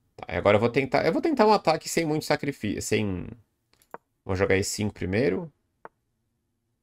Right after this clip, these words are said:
Tá, e agora ele vai jogar C quatro, né? Vamos tentar um H quatro. C quatro vai me chatear um pouco, ele vai jogar C quatro, né? Tá, eu vou deixar esse peão aí.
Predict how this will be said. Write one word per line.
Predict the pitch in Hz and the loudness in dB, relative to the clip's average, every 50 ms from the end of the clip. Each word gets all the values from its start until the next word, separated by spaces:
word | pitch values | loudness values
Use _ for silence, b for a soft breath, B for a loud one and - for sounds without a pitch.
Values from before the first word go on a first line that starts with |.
| _ _ _ _ - | _ _ _ _ -6
Tá, | 90 85 78 69 - | -4 -4 -4 -4 -6
e | - 85 87 | -8 -4 -2
agora | 92 90 90 90 90 - 95 98 98 101 101 101 101 101 98 98 95 92 90 90 - - - - - | 0 0 -2 -2 2 4 6 6 6 6 6 4 4 4 4 4 4 4 2 0 -2 -6 -14 -16 -14
ele | - 90 | -10 -8
vai | 87 87 | -6 -4
jogar | 87 85 90 | -4 -2 -4
C | 92 - - 95 | -4 -2 -4 -6
quatro, | - - - 82 87 85 - - 95 | -6 -4 -4 -2 -2 -4 -4 -8 -10
né? | 90 87 | -8 -6
Vamos | 92 95 | -4 -4
tentar | 92 92 92 - 85 | -4 -4 -4 -4 -4
um | 85 | -2
H | 82 82 85 | -2 -4 -4
quatro. | - - - - - - | -4 -4 -4 -4 -4 -4
C | - 104 | -4 -2
quatro | - - 110 113 113 123 | 2 2 2 2 2 2
vai | 123 123 123 | 0 0 0
me | 127 120 | 0 0
chatear | - 123 120 - - 117 | -2 -4 -2 -2 -2 -4
um | 113 113 | -2 -2
pouco, | - 92 - - | -2 -4 -2 -2
ele | 90 90 | 0 2
vai | 92 95 | 2 2
jogar | 95 92 95 90 | 2 2 0 -2
C | 90 - 92 - | -2 -4 -8 -10
quatro, | - - 98 95 - - - - | -6 -6 -6 -6 -8 -12 -12 -12
né? | 113 117 117 _ _ _ _ _ _ _ _ _ _ _ _ _ _ _ _ _ _ _ _ | -12 -14 -16 _ _ _ _ _ _ _ _ _ _ _ _ _ _ _ _ _ _ _ _
Tá, | - - - | -16 -10 -4
eu | 87 | 0
vou | 90 92 | 0 2
deixar | 101 104 - - 90 | 2 2 2 2 2
esse | 92 - | 2 0
peão | - - 92 87 | -2 -2 -2 -2
aí. | 82 - - | -2 -4 -8